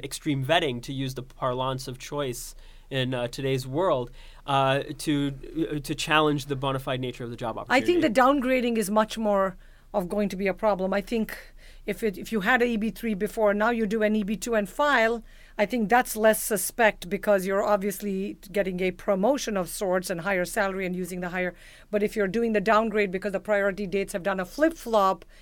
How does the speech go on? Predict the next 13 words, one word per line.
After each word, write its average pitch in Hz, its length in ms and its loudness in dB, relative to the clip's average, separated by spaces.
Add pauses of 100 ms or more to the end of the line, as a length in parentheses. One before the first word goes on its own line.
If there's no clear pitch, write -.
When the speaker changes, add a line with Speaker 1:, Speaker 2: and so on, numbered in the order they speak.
(140)
Speaker 2:
as 196 400 -4
Depar-, 208 320 -2
as 185 160 -4
Charlie 196 340 2
Oppenheim 190 380 -2
of 170 120 -6
the 180 80 -2
U 185 100 -2
S 175 80 -4
Department 185 340 -6
of 175 80 -4
State 226 300 -2
announced, 208 600 2